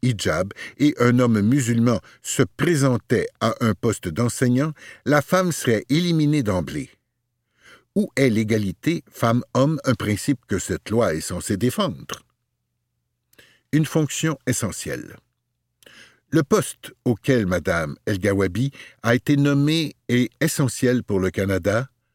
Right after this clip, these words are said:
pour le Québec. Certains prétendent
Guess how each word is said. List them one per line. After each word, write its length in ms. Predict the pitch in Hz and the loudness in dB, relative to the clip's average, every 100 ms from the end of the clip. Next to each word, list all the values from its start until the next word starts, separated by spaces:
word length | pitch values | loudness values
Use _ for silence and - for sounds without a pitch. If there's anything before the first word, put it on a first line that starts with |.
| _ _ _ - | _ _ _ -2
pour 160 | 135 | 0
le 120 | 123 | 0
Québec. 680 | 107 92 73 - _ - _ _ _ _ _ _ - - - | -2 -4 -4 -10 _ -20 _ _ _ _ _ _ -20 -18 -2
Certains 420 | 185 165 190 202 | 0 2 0 0
prétendent 560 | - 120 143 156 147 | 0 0 0 0 -2